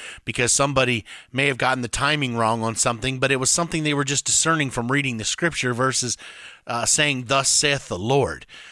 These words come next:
And, and the fact is, when it is a "Thus saith the Lord," and God, or "God showed me this,"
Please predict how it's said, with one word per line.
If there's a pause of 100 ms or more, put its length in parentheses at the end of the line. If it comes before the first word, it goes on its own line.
(280)
And,
and
the
fact
is,
when
it
is
a
"Thus
saith
the
Lord,"
and
God,
or
"God
showed
me
this,"